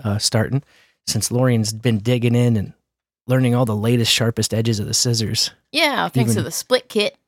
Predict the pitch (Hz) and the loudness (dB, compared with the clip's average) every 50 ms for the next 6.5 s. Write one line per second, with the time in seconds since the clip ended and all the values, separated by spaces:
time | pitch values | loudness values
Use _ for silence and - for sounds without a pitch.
0 | _ - 185 185 190 196 185 - - 185 170 196 240 233 202 220 233 _ _ - | _ -2 0 2 2 2 2 0 -2 -2 -2 -2 -2 -2 -2 -4 -8 _ _ -2
1 | 208 202 190 - - 160 - - - 160 160 165 151 - 147 135 123 120 127 127 | 0 0 2 0 0 -2 -2 -2 0 2 2 2 2 2 2 2 2 2 2 2
2 | 117 - - 127 120 120 117 - 113 110 107 101 98 92 - - - - - - | 0 0 -2 0 0 0 0 0 0 0 0 0 -2 -4 -6 -12 -10 -10 -10 -10
3 | - _ _ _ _ - - - - - 311 277 - - 277 240 - _ - - | -10 _ _ _ _ -16 -16 -16 -4 -2 -2 -2 -2 -2 -4 -4 -4 _ -12 -20
4 | - _ _ _ _ _ _ _ _ _ _ _ _ 110 110 110 - 107 107 110 | -20 _ _ _ _ _ _ _ _ _ _ _ _ 0 0 2 2 2 2 2
5 | - 110 98 110 104 80 62 71 64 - 107 104 113 117 110 107 104 107 - 110 | 2 2 0 0 -2 -2 -2 -4 -4 -4 -4 -2 0 0 0 -2 -2 -4 -4 -6
6 | 101 101 - - - - 104 95 90 | -6 -6 -8 -8 -6 -4 -4 -4 -6